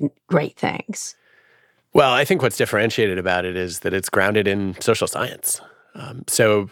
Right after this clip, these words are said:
Speaker 2: you know, I think anybody can say, "Look, everyone has hidden potential."
Speaker 1: Yeah.
Speaker 2: Um, my job as an organizational psychologist is to ask, what are the best randomized controlled experiments and longitudinal studies teach us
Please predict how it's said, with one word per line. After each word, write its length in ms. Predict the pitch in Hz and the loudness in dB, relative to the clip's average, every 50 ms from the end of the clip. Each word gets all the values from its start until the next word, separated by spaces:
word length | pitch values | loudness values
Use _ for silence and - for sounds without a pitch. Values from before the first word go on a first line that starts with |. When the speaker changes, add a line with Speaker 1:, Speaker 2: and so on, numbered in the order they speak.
| - - | -10 -4
Speaker 2:
you 100 | - 135 | 0 0
know, 60 | 107 | 0
I 60 | 101 | 2
think 140 | 113 139 113 | 2 2 2
anybody 360 | 104 113 113 104 101 95 95 | 2 2 2 2 2 0 0
can 280 | 92 - - 92 87 87 | -2 -2 -6 -6 -6 -6
say, 360 | - - - 113 104 98 95 | -2 0 2 2 4 2 2
"Look, 240 | 110 - - - - | 2 0 0 0 0
everyone 420 | 247 262 233 262 240 226 220 202 180 | -2 -2 0 2 2 2 2 2 0
has 180 | 220 233 - | 0 0 0
hidden 220 | - 226 233 226 214 | 0 0 0 0 0
potential." 520 | 208 202 240 262 262 - 208 160 - - - - - - - - | -2 0 0 0 0 2 0 0 0 -4 -8 -16 -20 -6 0 2
Speaker 1:
Yeah. 180 | 208 190 - - - - - | 4 4 4 2 -2 -2 -2
Speaker 2:
Um, 140 | 110 - - - | -2 -4 -4 -2
my 240 | 110 113 117 151 165 | 0 2 2 2 2
job 340 | - 117 127 131 127 127 117 | 2 2 2 2 2 2 0
as 120 | 107 104 | 0 2
an 60 | 113 | 2
organizational 520 | 110 110 107 110 98 107 101 95 - 98 92 | 2 2 2 2 2 0 0 0 -2 -4 -4
psychologist 760 | - 92 92 - 120 127 143 127 95 95 92 - - - | -4 -4 -2 0 2 2 2 2 2 -2 -4 -4 -8 -10
is 100 | 98 92 - | -12 -8 -6
to 120 | 104 - 101 | -4 0 2
ask, 360 | 107 104 98 - - - - | 2 2 0 0 -4 -8 -12
what 280 | - 98 107 117 127 | -8 -2 0 2 4
are 40 | 151 | 4
the 100 | 143 - | 4 4
best 320 | 117 127 117 113 101 - - | 4 4 2 2 0 0 0
randomized 460 | 104 107 110 107 107 104 101 95 - | 0 2 2 2 2 2 0 -2 -2
controlled 340 | - 98 - - 95 95 98 | -6 -4 -2 -2 -2 -2 -2
experiments 560 | 92 - - - 98 98 98 95 90 - - | -4 -2 0 0 2 2 2 0 0 -2 -2
and 80 | 98 | -2
longitudinal 540 | 98 98 98 95 - - - 104 98 95 90 | 0 0 0 -2 -4 -4 -4 -4 -2 -2 -2
studies 420 | - - - 151 160 120 101 95 - | 0 2 2 4 4 2 0 -2 -4
teach 260 | - - 185 - - | -4 -4 -2 0 0
us 280 | 107 - - - - | 0 0 -2 -6 -10